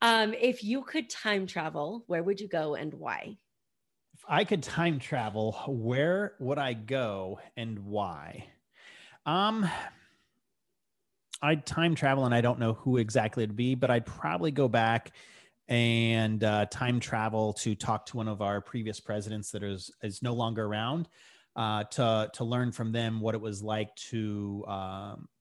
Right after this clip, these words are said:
Speaker 2: to lead, be a leader, and, and, and the diff-,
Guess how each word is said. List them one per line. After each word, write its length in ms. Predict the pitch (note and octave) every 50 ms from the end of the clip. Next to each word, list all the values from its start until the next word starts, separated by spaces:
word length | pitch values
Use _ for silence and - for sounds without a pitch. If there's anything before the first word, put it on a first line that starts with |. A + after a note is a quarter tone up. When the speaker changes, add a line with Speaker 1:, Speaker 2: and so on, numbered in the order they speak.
| - -
Speaker 2:
to 180 | - A2+ G#2 G#2+ A2
lead, 320 | B2 B2+ C3 C3 - -
be 100 | C3+ B2
a 60 | A#2+
leader, 420 | A2 A2 A#2+ B2+ D3 F#3+ G#3+ G#3 - _ _ _ _ _ _ _ _ _ _ _ _ _ _ _ -
and, 840 | B2 A#2 A#2 A2 A2 A2 G#2+ G#2+ G#2+ G#2+ G#2 G#2 G#2+ G#2+ G#2 G#2 - _ _
and, 380 | - A2+ G#2+ G#2+ G#2+ G#2+ G#2+ G#2+ - -
and 140 | A#2 A2
the 40 | G#2+
diff-, 320 | G#2 G#2 B2 A#2+ - -